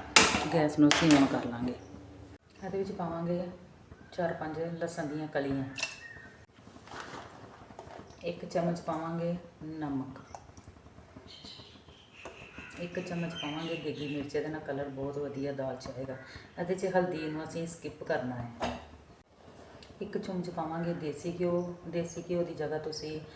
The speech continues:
ਮੱਖਣ ਵੀ ਪਾ ਸਕਦੇ ਹੋ। ਕੁੱਕਰ ਨੂੰ ਅਸੀਂ ਬੰਦ ਕਰ ਦਾਂਗੇ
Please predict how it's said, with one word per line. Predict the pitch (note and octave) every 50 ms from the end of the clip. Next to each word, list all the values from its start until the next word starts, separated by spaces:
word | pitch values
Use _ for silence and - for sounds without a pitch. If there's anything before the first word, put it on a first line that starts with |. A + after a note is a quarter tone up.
| - - - - -
ਮੱਖਣ | D#3 D#3+ D#3 - - D3+ D#3
ਵੀ | D#3+ E3+
ਪਾ | E3+ - C#3 C#3 C3+
ਸਕਦੇ | C3 - C3+ B2 A#2 B2 B2
ਹੋ। | A#2+ A#2+ - - - - - - - - - - - - - - - - - - - - - - - - - - -
ਕੁੱਕਰ | - F#3 F3+ - G3 G3
ਨੂੰ | G3 G3 G3+
ਅਸੀਂ | G3 F3+ F#3 F3+
ਬੰਦ | F3+ F3 E3+ D#3
ਕਰ | D3 - - - -
ਦਾਂਗੇ | - F3 F3 F3